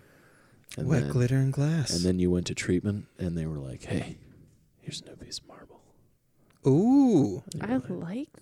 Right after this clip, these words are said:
Speaker 3: that.
Speaker 1: and you're like, "All right, let's fucking try this one more time."
Speaker 3: Yeah.
Speaker 2: That's very good.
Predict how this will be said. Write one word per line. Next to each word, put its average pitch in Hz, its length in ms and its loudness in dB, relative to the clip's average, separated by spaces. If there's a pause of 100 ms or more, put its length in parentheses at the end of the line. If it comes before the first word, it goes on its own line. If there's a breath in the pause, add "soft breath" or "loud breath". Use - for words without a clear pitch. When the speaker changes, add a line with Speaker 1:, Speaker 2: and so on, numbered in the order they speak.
Speaker 3:
that. 170 460 -12
Speaker 1:
and 151 120 -12
you're 160 120 -8
like, - 220 -14
"All 156 80 0
right, - 220 0 (520)
let's 156 120 -8
fucking 165 260 -4
try 143 180 -2
this 131 160 -4
one 123 80 -6
more 117 80 -6
time." - 220 -12 (220)
Speaker 3:
Yeah. 208 160 -10 (1300)
Speaker 2:
That's 127 240 0
very 123 320 2
good. 90 280 -6